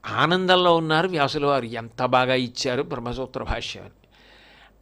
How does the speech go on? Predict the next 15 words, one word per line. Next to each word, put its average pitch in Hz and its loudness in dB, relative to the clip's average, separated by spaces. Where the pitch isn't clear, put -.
ఆ 139 4
మాట 143 4
పద్మపాదాచార్యుల 196 2
వారు 160 2
అనగానే 151 -2
పరిశీలించి 143 -6
చూశారు. 120 -16
చూసి, 156 0
"వీరు 156 -2
వ్యాసులే" 117 -6
అని 170 -6
నిర్ణయించుకున్నారు. 139 -8
ఆ 156 6
వ్యాసుల 135 2
వారే 143 6